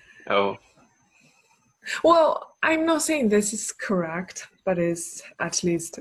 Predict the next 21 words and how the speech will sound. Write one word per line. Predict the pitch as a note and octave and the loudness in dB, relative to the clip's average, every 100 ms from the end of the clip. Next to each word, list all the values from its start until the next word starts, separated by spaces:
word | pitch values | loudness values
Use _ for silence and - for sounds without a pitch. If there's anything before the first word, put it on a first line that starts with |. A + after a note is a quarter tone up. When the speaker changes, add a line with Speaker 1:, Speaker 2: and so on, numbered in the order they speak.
| - | -2
Speaker 2:
this | E3+ E3+ F3 | -2 0 -4
year, | E3 D3+ | -4 -4
I | |
feel | D3 - D#3+ D#3 D3+ E3 F3+ _ _ _ _ _ _ _ _ _ _ _ - | -8 -10 -8 -8 -10 -12 -18 _ _ _ _ _ _ _ _ _ _ _ -14
some | - G3+ G3+ | -4 0 2
of | F#3+ F#3 - | 2 0 -2
the | F3 | 2
moments | F3 F#3 F3+ E3+ D3 F3 | 4 6 4 4 -4 -6
of, | D#3+ D3 - - _ _ _ _ _ _ _ _ _ _ - _ _ F#4 _ _ _ _ _ _ | -8 -10 -16 -20 _ _ _ _ _ _ _ _ _ _ -20 _ _ _ _ _ _ _ _ _
some | - G3+ F#3+ | -4 0 2
of | F#3 F3+ | 2 0
the | - D#3+ | -4 -4
fearful | D#3+ - F3 F3 - D#3+ | -4 -2 0 0 -4 -6
moment | D#3 E3 F3 F3+ | -4 -2 -2 -2
for | G3 G3 | -2 0
me | G3 G3 | 0 -2
is | - D#3+ D3+ - | -4 -8 -10 -10
just | D3+ - | -10 -12
to | - | -8
Speaker 1:
Hmm. | D#3 D#3+ | -4 -4
Speaker 2:
realize | D#3+ D3+ D3 D3+ D3+ | -4 -4 -4 -6 -8